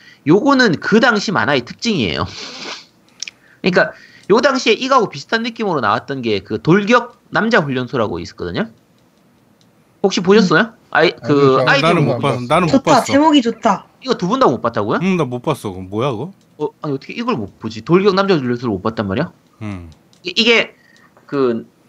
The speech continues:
Speaker 1: 그러니까 싸움하는 애들 훈련시키는 그런 남자들의 모임이 있는 그런 훈련소 같은 게 있는 거예요. 거기서 안에서 막 싸우고 격투하고 막 이렇게 하는 건데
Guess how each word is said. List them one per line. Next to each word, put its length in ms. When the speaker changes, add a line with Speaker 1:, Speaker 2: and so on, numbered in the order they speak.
Speaker 1:
그러니까 560
싸움하는 760
애들 340
훈련시키는 1120
그런 600
남자들의 640
모임이 540
있는 300
그런 160
훈련소 340
같은 220
게 80
있는 200
거예요. 260
거기서 220
안에서 280
막 140
싸우고 380
격투하고 560
막 180
이렇게 280
하는 140
건데 400